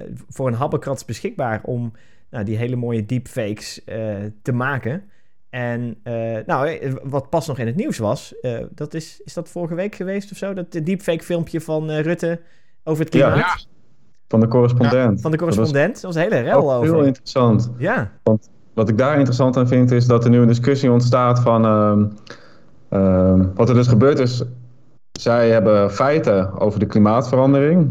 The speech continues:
Speaker 1: Juist.
Speaker 2: Dus de inhoud is feit, is, is, is de waarheid, is,
Speaker 1: Exact.
Speaker 2: dat zijn feiten. Maar de vorm,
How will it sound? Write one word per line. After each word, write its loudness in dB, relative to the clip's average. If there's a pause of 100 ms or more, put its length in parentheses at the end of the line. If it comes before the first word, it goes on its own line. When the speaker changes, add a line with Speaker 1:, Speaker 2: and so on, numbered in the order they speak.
Speaker 1:
Juist. -8
Speaker 2:
Dus 0
de 4
inhoud 2
is -2
feit, 0
is, -2
is, -2
is 0
de 4
waarheid, 2
is, 0
Speaker 1:
Exact. -12
Speaker 2:
dat -2
zijn -2
feiten. 0 (640)
Maar 2
de 4
vorm, 2